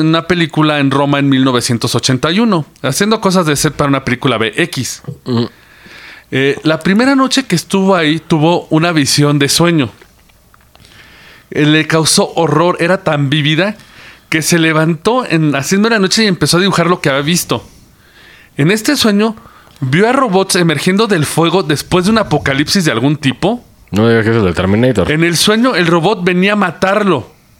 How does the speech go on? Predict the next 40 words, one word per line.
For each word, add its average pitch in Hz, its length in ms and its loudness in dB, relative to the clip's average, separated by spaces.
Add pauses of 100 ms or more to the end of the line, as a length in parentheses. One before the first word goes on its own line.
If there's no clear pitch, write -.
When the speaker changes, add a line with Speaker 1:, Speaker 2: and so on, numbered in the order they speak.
(720)
Speaker 2:
Terminator. - 840 -14
Speaker 1:
Durante 175 600 0 (560)
los 160 240 0
días 240 160 0
siguientes 240 500 0
no 220 160 0
pudo 233 220 0
quitarse 180 400 -2
la 190 60 2
visión 165 240 2
de 170 80 2
la 160 100 0
mente. 190 400 0
Le 147 120 2
mostró 151 360 0
la 254 80 0
imagen 208 380 0
a 160 40 0
su 151 120 -2
amiga 160 320 0
Gail, 156 400 -2 (120)
que 135 120 -4
también 151 320 0
estaba 196 340 0
comenzando 160 680 0
y - 20 -4
tenía 147 260 0
experiencia 160 500 0
en 165 60 2
ayudar 135 200 0
en 143 60 -4
películas 135 380 -2
B. 170 160 -2 (420)
Ella 165 220 0
lo 202 120 2
animó 170 400 2
a 147 40 -2
hacer 160 240 0
un 160 140 0
guión. 180 340 0